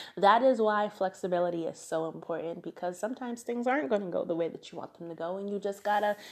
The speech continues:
you know, keep flowing with the way that things are changing, right?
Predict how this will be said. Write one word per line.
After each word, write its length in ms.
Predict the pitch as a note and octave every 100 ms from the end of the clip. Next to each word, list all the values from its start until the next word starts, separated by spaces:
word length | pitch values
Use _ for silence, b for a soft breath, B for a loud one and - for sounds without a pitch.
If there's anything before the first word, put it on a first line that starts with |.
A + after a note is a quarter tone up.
| B -
you 140 | A#3
know, 400 | A#3 A#3+ B3 B3+ -
keep 260 | C#4+ C#4+
flowing 640 | - C4+ D4+ D#4 D#4 D4+ C#4
with 300 | D4 D4 -
the 100 | D4+
way 340 | C#4+ C#4+ D#4
that 300 | C#4+ D4 -
things 280 | D4+ D#4 D#4
are 80 | E4
changing, 520 | - G#4 F4+ A3+ F#3+
right? 360 | F#3+ A3+ E4